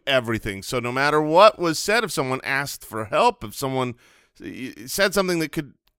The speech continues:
that could have a yes answer, you have to go along. You have to say yes to all things. And, of course, if you haven't seen Liar Liar, eh, eh, basically he had to tell the truth. He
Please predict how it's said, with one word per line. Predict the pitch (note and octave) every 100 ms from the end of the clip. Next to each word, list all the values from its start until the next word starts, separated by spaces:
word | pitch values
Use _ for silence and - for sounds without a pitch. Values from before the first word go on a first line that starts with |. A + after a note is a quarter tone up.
| _
that | C#3 B2+
could | C3+
have | A#2 F3+ F#3
a |
yes | E3+ C3 -
answer, | C3 C#3+ C#3+
you | A#2 G2
have | - C#3 C#3+ -
to | D#3
go | B2+ B2+
along. | A#2+ A#2+ A#2+ A#2 A#2 _ _
You | - F#2+
have | - - D3 -
to | C3+
say | - B2
yes | G#2+ A#2+ A#2 - - _ -
to | -
all | A2+ G#2
things. | - G#3+ B3+ F#3+
And, | E3
of | D3+
course, | D#3 C#3 - - _ -
if | G2+
you | A2+
haven't | A2+ A2
seen | G2 A#2+ A2+
Liar | A2 G#2
Liar, | G#2+ C#3 F#3 D#3+ C#3 - _ _ _ _ _ _ _ _ _ _
eh, | F2+ A2 C3 -
eh, | B2
basically | B2+ B2 B2+ B2+ - C3 B2 - -
he | B2+ C3
had | G#2+ D3 C#3
to | C3
tell | C#3+ A#2+
the |
truth. | A#2+ - C3
He | A#2